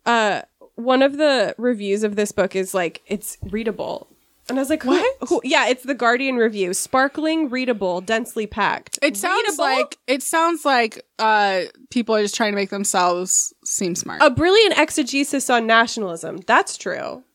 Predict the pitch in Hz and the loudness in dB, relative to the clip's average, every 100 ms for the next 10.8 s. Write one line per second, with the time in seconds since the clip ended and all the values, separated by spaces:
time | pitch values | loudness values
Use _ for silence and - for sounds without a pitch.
0 | _ 262 269 370 359 359 277 277 220 - | _ -2 2 0 2 0 2 2 2 -2
1 | - - 277 - 220 - - - _ _ | -16 -6 -2 -2 -4 -12 -12 -16 _ _
2 | - 320 381 370 349 349 311 320 - 277 | -6 2 4 4 0 0 0 0 4 4
3 | 294 285 240 233 240 240 226 220 220 240 | 4 2 0 0 2 2 2 -2 -2 -4
4 | 226 226 214 208 202 175 180 - - - | 0 2 2 -2 -2 -4 -6 -10 -10 -6
5 | 311 254 62 254 - - - _ _ _ | -4 -4 -6 -10 -16 -20 -20 _ _ _
6 | 202 381 480 392 466 587 - _ _ _ | 0 2 2 0 0 0 -2 _ _ _
7 | - - _ _ - 440 427 277 208 - | -20 -20 _ _ -2 2 2 2 0 -2
8 | 302 302 339 330 277 311 214 175 - 190 | 0 2 2 0 -4 -4 -4 -2 0 0
9 | - - - - - - 330 - 349 233 | -4 -10 -12 -14 -18 -6 -6 -2 -2 0
10 | 196 185 294 - 185 - - 220 | 0 2 0 0 -4 -2 -6 -12